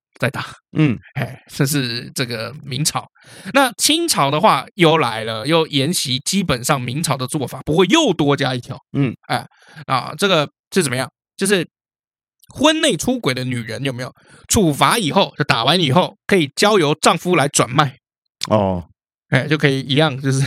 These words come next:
Speaker 1: <laughs> 可以看你要卖给谁。
Speaker 2: 可以丢去自由市场就对了。
Speaker 1: 哎，丢去人肉市-，自由市场。但是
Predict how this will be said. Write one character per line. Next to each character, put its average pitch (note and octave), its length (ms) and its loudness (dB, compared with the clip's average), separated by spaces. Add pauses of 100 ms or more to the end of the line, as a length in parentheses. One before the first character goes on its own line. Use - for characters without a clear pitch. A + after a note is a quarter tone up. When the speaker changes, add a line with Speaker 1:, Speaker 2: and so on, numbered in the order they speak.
Speaker 1:
<laughs> D3+ 120 -8
可 C#3 100 2
以 D3 60 4
看 D3+ 240 0
你 - 20 0
要 C3+ 140 2
卖 C#3+ 160 0
给 C#3 80 6
谁。 C3+ 60 4
Speaker 2:
可 C3+ 40 -2
以 C3+ 40 -8
丢 C3+ 100 6
去 C3+ 120 -2
自 - 140 0
由 A#2+ 120 6
市 A#2 160 -2
场 E2+ 180 -4
就 E2+ 80 -4
对 F2+ 120 -2
了。 C#2+ 100 -4
Speaker 1:
哎， C3 180 0
丢 D3+ 140 2
去 E3 160 0
人 C3 160 0
肉 D#3 120 2
市-， D3 220 -2
自 - 80 2
由 C3+ 100 2
市 B2+ 80 -2
场。 B2+ 160 -4 (220)
但 A3+ 120 6
是 F#3 220 0